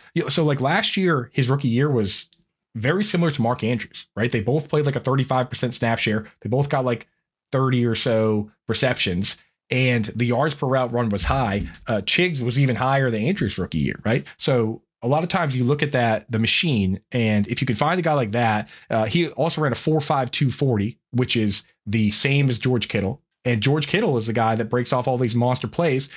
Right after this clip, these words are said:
Chig Okonkwo was the only pl-, only tight end in the league last year with three forty-plus yard plays,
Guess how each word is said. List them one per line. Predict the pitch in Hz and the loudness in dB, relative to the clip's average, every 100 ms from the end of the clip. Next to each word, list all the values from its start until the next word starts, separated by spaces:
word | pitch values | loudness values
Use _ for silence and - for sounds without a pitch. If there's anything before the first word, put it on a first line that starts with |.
| - - - - | -8 -8 -10 -4
Chig | - 202 | -2 0
Okonkwo | 185 190 226 143 131 143 | 0 0 0 0 -2 -2
was | 135 139 | 0 0
the | 143 - | 0 0
only | 175 208 220 | 0 2 0
pl-, | - 170 - | -2 -4 -2
only | 165 254 | 0 0
tight | - 220 | 0 0
end | |
in | 202 | 2
the | |
league | 143 147 143 | 2 2 2
last | 123 123 - | 2 0 0
year | 113 | 0
with | 95 104 | 0 -2
three | - - 127 147 175 180 - - | -4 -2 0 2 2 0 -4 -10
forty-plus | - 135 139 139 139 127 127 - | -2 2 2 2 0 -2 0 0
yard | 113 113 | 0 0
plays, | 107 113 123 | 0 0 0